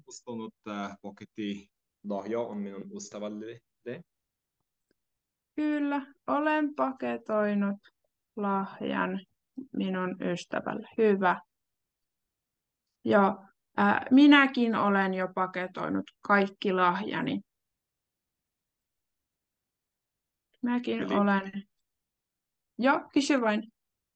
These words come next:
Speaker 1: Joo, eli, eli tarkoittaa, sinä sanoit, että sinä olet, olet ostanut kaikki paketti lahjaa, tarkoittaa kaikki, mikä on, kaikki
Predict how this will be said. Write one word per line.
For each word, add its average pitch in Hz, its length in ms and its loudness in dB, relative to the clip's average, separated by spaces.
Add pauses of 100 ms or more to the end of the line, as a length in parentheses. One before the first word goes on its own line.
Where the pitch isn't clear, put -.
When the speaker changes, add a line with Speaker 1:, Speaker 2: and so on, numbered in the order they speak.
(180)
Speaker 1:
Joo, 110 400 -6
eli, 107 300 -6
eli 104 140 -8
tarkoittaa, 104 680 -8 (360)
sinä 95 280 -14
sanoit, 98 300 -14
että 98 200 -12
sinä 98 300 -8 (140)
olet, 101 360 -12
olet 104 280 -10
ostanut 101 560 -12
kaikki 95 840 -10 (280)
paketti 95 640 -8 (100)
lahjaa, 92 560 -10
tarkoittaa 98 480 -14
kaikki, 98 320 -10
mikä 98 260 -10
on, 92 240 -10
kaikki 101 260 -12